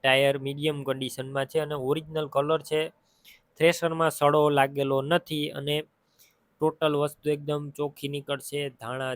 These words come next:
જીરું, કઠોળ વગેરે વસ્તુ ચોખ્ખી નીકળશે, તેની જવાબદારી.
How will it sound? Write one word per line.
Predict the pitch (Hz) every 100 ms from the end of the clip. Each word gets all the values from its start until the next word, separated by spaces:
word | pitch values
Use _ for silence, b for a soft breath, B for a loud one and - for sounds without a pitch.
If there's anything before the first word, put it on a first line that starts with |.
| 113
જીરું, | - 131 135 123
કઠોળ | 135 - 131 123
વગેરે | 131 147 135
વસ્તુ | 135 - 160 185 _ _ B B -
ચોખ્ખી | 160 - 160
નીકળશે, | 156 160 151 156
તેની | 147 147 143
જવાબદારી. | 131 165 165 147 143 160